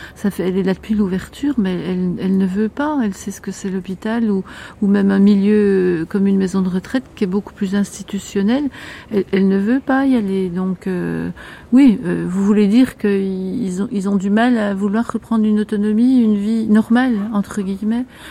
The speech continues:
Mais c'est quoi une vie normale ? Moi, je, je, je suis pas pour cette conception, euh, euh, de la vie, euh, disant que c'est normal d'habiter chez soi tout seul, surtout qu'elle est toute seule, ou même, euh, avec un mari et des enfants. Si, si une personne, pour elle, c'est, c'est autre chose, c'est de vivre avec d'autres, euh,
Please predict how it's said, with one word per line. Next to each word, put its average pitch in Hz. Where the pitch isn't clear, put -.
Mais 202
c'est -
quoi -
une 240
vie 202
normale ? 196
Moi, 196
je, 185
je, 180
je 180
suis 180
pas 220
pour -
cette -
conception, 190
euh, 175
euh, 202
de 180
la 180
vie, 214
euh, 185
disant 180
que 214
c'est -
normal 190
d'habiter 185
chez 190
soi 196
tout 185
seul, 269
surtout 180
qu'elle 165
est 170
toute -
seule, 247
ou 196
même, 202
euh, 175
avec 180
un 175
mari 175
et 220
des 180
enfants. 185
Si, 202
si -
une 208
personne, 220
pour 196
elle, 208
c'est, 185
c'est 180
autre 190
chose, 214
c'est 196
de 175
vivre 190
avec 180
d'autres, 196
euh, 180